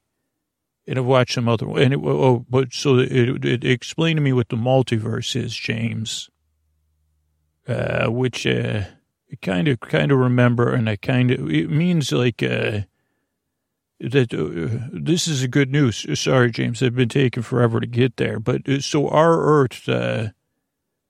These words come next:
you know, there's redundancies. Of course, a higher power would think of this kind of stuff, James, right?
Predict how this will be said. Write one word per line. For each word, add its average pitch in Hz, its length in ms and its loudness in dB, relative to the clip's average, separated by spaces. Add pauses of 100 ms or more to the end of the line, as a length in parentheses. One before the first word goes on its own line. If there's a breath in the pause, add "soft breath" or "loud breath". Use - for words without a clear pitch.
(180)
you 156 80 -4
know, 175 100 2
there's 135 240 2
redundancies. 123 1080 0
Of 139 180 -8
course, 208 340 -2
a 127 100 0
higher 127 360 -2
power 123 560 2
would 120 220 -2
think 151 240 0
of 110 80 -2
this 117 240 -4
kind 110 180 -2
of - 80 -6
stuff, 120 320 -4
James, 117 420 -2
right? 131 560 -2